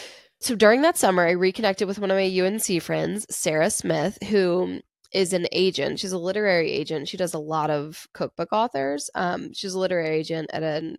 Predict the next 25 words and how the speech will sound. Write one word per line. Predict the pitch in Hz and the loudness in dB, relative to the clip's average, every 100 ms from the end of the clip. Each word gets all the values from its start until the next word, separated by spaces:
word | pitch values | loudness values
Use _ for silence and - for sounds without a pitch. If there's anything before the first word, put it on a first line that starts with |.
| _ | _
agency | - 160 160 170 | -10 -8 -8 -6
called | 170 156 | -6 -4
David | 165 160 160 | -2 -2 -4
Black | - - - - | -4 -4 -4 -8
Agency, | - - 110 - - | -10 -8 -8 -10 -10
which | - - | -14 -14
is, | - | -12
like, | - - | -12 -10
a | - | -8
really | 185 190 208 214 208 170 | -8 -10 -10 -2 2 2
great | - - | 0 -2
literary | - - - - - - - - | -2 -4 -4 -6 -6 -8 -10 -6
agency. | 170 - - - - - _ _ _ _ _ _ - - - | -4 -4 -8 -8 -8 -12 _ _ _ _ _ _ -18 -14 -4
Um, | 180 151 143 - | 0 0 -2 -6
she | - | -4
knew | 180 | 0
I | 165 | 0
was | 175 | 0
working | 190 233 | -2 -2
in | 226 | -2
food. | 214 185 180 180 | 2 2 2 0
She | - | -4
knew | 165 160 | -4 -2
this, | 170 | 0
like, | 170 156 | 0 -2